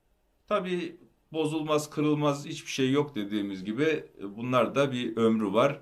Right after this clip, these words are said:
Sonuçta, e, ne yapacağız? Bunları en uzun şekilde ne kadarsa ömürleri o sonuna kadar, e, kullanmaya çalışacağız. O yüzden de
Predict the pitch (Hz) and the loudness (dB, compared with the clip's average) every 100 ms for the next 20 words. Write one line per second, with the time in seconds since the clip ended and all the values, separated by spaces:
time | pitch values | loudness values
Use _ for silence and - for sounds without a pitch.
0 | _ - 117 101 90 - 143 110 - - | _ -10 -6 -6 -6 0 2 0 -4 -20
1 | _ _ _ _ - - - _ _ _ | _ _ _ _ -10 -10 -10 _ _ _
2 | _ _ - 160 127 107 107 165 165 - | _ _ -6 2 2 2 -4 -6 -8 -14
3 | _ _ _ _ _ _ _ _ _ - | _ _ _ _ _ _ _ _ _ -6
4 | 165 123 113 147 165 - - - 175 170 | -2 0 2 2 0 -4 -8 -2 0 0
5 | 156 147 135 117 120 113 135 117 117 95 | -4 -4 -2 -2 -2 -2 -2 -2 -2 -2
6 | 113 143 135 120 107 104 - 98 101 101 | 0 2 0 0 0 0 -2 -2 -2 -2
7 | 95 92 92 139 110 127 127 127 127 139 | -2 0 0 2 0 -2 0 0 4 4
8 | 113 95 143 165 - 113 104 101 98 90 | 2 2 2 0 -8 -6 -4 -2 0 -2
9 | 82 87 - 143 143 143 143 139 127 131 | -2 -4 0 4 6 4 4 2 2 -2
10 | - 95 90 87 90 175 180 - 147 104 | -8 -6 -6 -6 -6 -4 -2 2 2 2
11 | 95 98 135 170 - | 0 -2 0 -2 -4